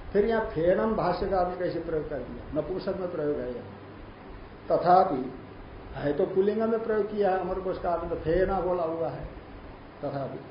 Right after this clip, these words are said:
अस्मादेव शिष्ट प्रयोग आदि, यही प्रयोग के कारण यहाँ फेनम शब्द मिल रहा है हमको, भाष्यकार ने प्रयोग किया है फेनम, ये शिष्ट पुरुष का प्रयोग होने से अस्मादेव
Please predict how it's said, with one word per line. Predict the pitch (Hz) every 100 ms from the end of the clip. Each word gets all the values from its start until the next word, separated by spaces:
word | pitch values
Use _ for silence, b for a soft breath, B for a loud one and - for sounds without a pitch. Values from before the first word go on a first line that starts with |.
| - - - - -
अस्मादेव | 170 170 208 220 214 214 208
शिष्ट | 202 - 202
प्रयोग | 190 170 165
आदि, | 147 190
यही | 233 240
प्रयोग | 226 220 220
के | 214
कारण | 202 170 165
यहाँ | 185
फेनम | 180 160 196 220
शब्द | 226 196 196 185
मिल | 170
रहा | 160
है | 139
हमको, | 131 135
भाष्यकार | 139 - 175 180 170
ने | 160
प्रयोग | 160 156 -
किया | 151 143
है | 139
फेनम, | 143 139 135 135
ये | -
शिष्ट | - 180 185 - - - - - -
पुरुष | 180 180 -
का | 147 - - - -
प्रयोग | 147 156 151
होने | 135 127
से | 110 -
अस्मादेव | - - 185 196 190 151 -